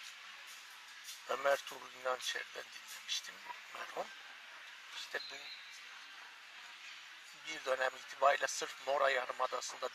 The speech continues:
birçok, e, tekkenin bulunduğu dönemler falan filan bile olmuş. İşte en son abi burası kaldı demişti. Yani, e, Karagümrük'teki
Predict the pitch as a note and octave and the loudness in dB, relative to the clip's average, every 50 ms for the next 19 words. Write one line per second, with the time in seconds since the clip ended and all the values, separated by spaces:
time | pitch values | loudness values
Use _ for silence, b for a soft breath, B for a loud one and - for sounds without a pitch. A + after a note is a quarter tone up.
0 | - - - - - - - B2 - - - - - - - - - - - C3 | -4 -8 -6 -4 -4 0 0 0 0 0 -4 -6 -6 -4 -4 -6 -6 -6 -4 -2
1 | B2+ B2 B2 B2 - - - - - - - - - - - - - - - - | -2 0 2 4 4 4 4 2 2 -6 -12 -12 10 10 10 10 12 4 0 2
2 | - - C#3 - - - C3 B2+ B2 B2+ - - B2 A#2+ A#2+ A#2+ - - B2+ - | 4 2 2 2 2 2 2 4 4 2 -2 -4 -6 -6 -6 -6 -4 -6 -6 0
3 | - B2+ B2+ C3+ C3 - - - - - - - C3 C3 C3 B2+ - - - D3 | 0 2 4 4 4 2 2 -2 -2 0 2 2 4 6 4 2 2 -2 4 6
4 | C#3+ C3+ B2+ - - - - - - - - - - - - - - - - D#3+ | 6 6 6 0 -6 -8 -6 -6 -6 -4 -4 -6 -4 -2 -2 0 2 4 4 4
5 | - - - E3+ D#3+ D3+ D3+ D#3 D#3 - D#3 D#3 - D#3 D3 C#3+ C3 - - - | 2 4 4 4 6 8 10 8 8 8 6 0 2 8 8 8 8 8 2 6
6 | - C3+ A2+ - - - - G#2+ - - - - - - G#2+ G#2 G#2 G#2+ G#2+ - | 8 8 8 8 4 -2 -4 -4 -4 -4 -6 -6 -4 -2 2 4 6 6 6 4
7 | - - - - - - - - - - - - - - - - - C3 B2 A#2 | 0 -4 -4 -6 -6 -6 -2 0 0 2 2 2 0 -2 -2 2 4 6 6 8
8 | A#2 A2+ A2+ A2+ A2+ A2+ A2+ A2+ A#2+ - - - B2+ B2+ B2+ A#2+ - B2 A#2+ A#2+ | 6 6 4 4 2 2 0 0 -2 -2 6 8 10 10 10 8 6 -2 -6 -8
9 | B2 - - - B2 - - - C#3 | -8 -8 0 2 2 2 2 -2 -2